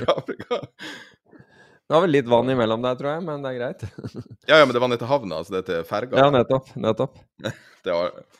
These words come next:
Speaker 1: Men, eh, ettersom eksen min ble, eh, knivrana på, etter andre minuttet etter å komme til Alger, så tror jeg jeg droppet å dra dit.
Speaker 2: <laughs> Den er god.
Speaker 1: Men, eh, skal vi runde av da episoden og er tilbake om en uke?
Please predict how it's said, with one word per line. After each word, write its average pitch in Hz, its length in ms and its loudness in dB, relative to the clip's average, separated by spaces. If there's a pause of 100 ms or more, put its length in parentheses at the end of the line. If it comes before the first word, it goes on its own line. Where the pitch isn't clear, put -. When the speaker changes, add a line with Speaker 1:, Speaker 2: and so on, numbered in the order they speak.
(300)
Speaker 1:
Men, 90 320 -2
eh, 80 240 -4
ettersom 90 320 -8
eksen 85 240 -10
min 67 220 -12
ble, 78 100 -2 (220)
eh, 73 100 -4
knivrana 76 880 -6
på, - 160 -6
etter - 320 -8
andre 95 320 0
minuttet 80 320 -8
etter 71 160 -12
å 78 60 -20
komme 82 180 -6
til 73 80 -6
Alger, 78 480 -6
så 80 160 -14
tror 85 220 -8
jeg 78 100 -6
jeg 69 240 -10
droppet - 300 -10
å - 20 -20
dra - 140 -14 (100)
dit. - 240 -16 (480)
Speaker 2:
<laughs> 104 640 -10
Den 101 240 -8
er 110 80 -10
god. 101 140 -12 (2250)
Speaker 1:
Men, 117 300 -6
eh, 110 120 -6
skal 117 180 -8
vi 113 100 2
runde 113 200 -2
av 104 220 -2
da 87 120 -4 (160)
episoden 107 440 -8
og 85 80 -6
er 85 80 -10
tilbake 95 260 -8
om 87 100 -8
en 92 120 -4
uke? 120 220 -4